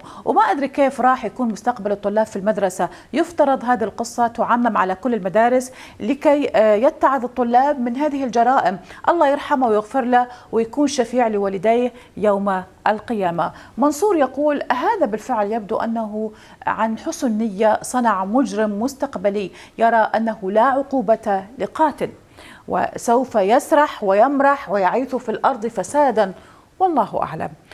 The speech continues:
شجاع السيف يقول: التنازل عن وفاة ابنه حق، حقه الخاص، وجزاه الله خيرًا. أما إدارة المدرسة والإهمال اللي حصل منها حق عام للحكومة وحماية لأرواح البقية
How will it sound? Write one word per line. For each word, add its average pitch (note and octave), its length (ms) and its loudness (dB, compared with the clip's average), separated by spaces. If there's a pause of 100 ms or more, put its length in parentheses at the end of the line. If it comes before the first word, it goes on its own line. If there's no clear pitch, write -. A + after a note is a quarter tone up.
(140)
شجاع D4+ 440 2
السيف B3 440 -2
يقول: F#3+ 400 -4 (480)
التنازل F4+ 440 0
عن A3 180 -2
وفاة D4+ 400 -2
ابنه A3+ 440 -4
حق، - 480 -4 (300)
حقه D4+ 380 -4
الخاص، D#4 460 0 (460)
وجزاه G#3+ 1000 0
الله A3 400 0
خيرًا. A3+ 480 2 (560)
أما F#3 340 0
إدارة D4 500 4
المدرسة G3 500 -2
والإهمال G#3 680 2 (320)
اللي C4+ 220 4
حصل F#4+ 400 2
منها C4+ 360 4
حق G4+ 360 2
عام D4+ 300 4
للحكومة C#4 580 2 (240)
وحماية C#4+ 480 4
لأرواح A#3+ 440 2
البقية G#3 580 -2